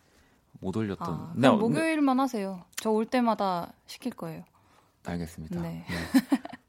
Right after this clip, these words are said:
Speaker 1: 스텔라 또 홍콩 가나요, 혹시?
Speaker 2: 아, 네.
Speaker 1: 아니, 그나저나
Speaker 2: 아니, 저
Speaker 1: 홍콩을
Speaker 2: 당분간은 이제 개근할 생각인데.
Speaker 1: 호-, 홍콩을 간 이유가 이천십구 홍콩 아시아 팝 뮤직 페스티벌을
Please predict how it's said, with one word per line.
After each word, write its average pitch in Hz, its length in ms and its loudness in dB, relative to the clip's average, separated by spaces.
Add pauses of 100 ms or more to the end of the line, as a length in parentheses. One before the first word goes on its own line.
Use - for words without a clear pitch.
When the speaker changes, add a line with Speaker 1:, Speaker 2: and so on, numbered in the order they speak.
(220)
Speaker 1:
스텔라 180 300 4
또 175 240 10
홍콩 214 240 8
가나요, 139 260 10
혹시? - 340 8 (400)
Speaker 2:
아, 240 220 8
네. 214 180 0
Speaker 1:
아니, 175 140 12
그나저나 185 300 10
Speaker 2:
아니, - 20 8
저 190 60 8
Speaker 1:
홍콩을 240 440 10
Speaker 2:
당분간은 277 460 8
이제 220 120 -2
개근할 214 380 0
생각인데. 185 600 -6 (160)
Speaker 1:
호-, 254 220 6 (140)
홍콩을 233 580 8
간 127 260 6
이유가 117 720 6 (100)
이천십구 180 680 4
홍콩 233 440 4
아시아 123 320 4
팝 285 280 2
뮤직 160 280 6
페스티벌을 151 600 2